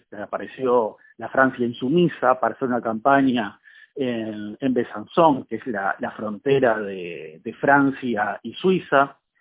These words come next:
Eh, luego salió alguna posibilidad de hacer una campaña en México para Morena, después salió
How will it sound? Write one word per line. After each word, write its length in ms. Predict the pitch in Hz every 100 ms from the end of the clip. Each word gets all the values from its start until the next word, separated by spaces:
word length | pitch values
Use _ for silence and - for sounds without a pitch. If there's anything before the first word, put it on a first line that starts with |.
| - - - -
Eh, 460 | - 127 120 120 113
luego 260 | 120 151 143
salió 920 | 120 117 143 139 131 120 107 95 -
alguna 260 | 120 131 131
posibilidad 360 | 120 - 131 123
de 60 |
hacer 160 | 131 123
una 160 | 120
campaña 500 | 113 113 127 131 120
en 100 | 104 127
México 540 | 165 151 - 117 -
para 180 | 107 104
Morena, 600 | 107 127 151 147 123 113
después 320 | 110 - 117 -
salió 460 | 107 113 117 101